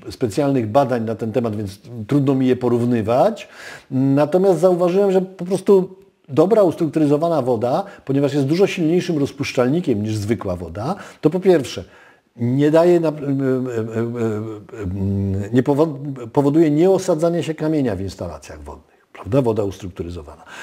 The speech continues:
Nie, nie, e, d-, ma dużo większą siłę do wypłukania wszystkich trucizn z różnych, z różnych, mm,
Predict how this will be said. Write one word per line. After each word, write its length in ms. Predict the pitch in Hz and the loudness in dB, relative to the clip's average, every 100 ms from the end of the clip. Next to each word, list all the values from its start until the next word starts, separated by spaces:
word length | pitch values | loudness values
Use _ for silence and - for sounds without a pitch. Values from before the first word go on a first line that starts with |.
| - - | -18 -6
Nie, 380 | 120 131 156 180 185 | 0 2 4 2 -2
nie, 300 | 131 131 131 | -4 -2 -2
e, 340 | 123 120 123 120 - 135 | -2 0 0 -2 -6 -6
d-, 160 | 139 120 | -4 2
ma 140 | 139 | 2
dużo 340 | 147 139 185 | 2 2 4
większą 320 | 180 185 175 175 | 4 0 -2 -2
siłę 220 | 185 175 | 0 2
do 100 | 156 | 2
wypłukania 760 | 165 165 175 156 190 190 151 135 - | 0 0 -2 0 0 0 -2 -6 -12
wszystkich 440 | - 160 - 160 | -8 -8 -6 -8
trucizn 520 | - 214 185 107 95 92 | -2 -2 -2 -4 -2 -2
z 40 | |
różnych, 400 | 98 98 101 95 - - - | -2 -2 -2 -4 -10 -20 -6
z 100 | 101 | -2
różnych, 460 | 110 98 104 101 117 | 0 0 -2 -4 -6
mm, 280 | 110 104 104 | -8 -6 -6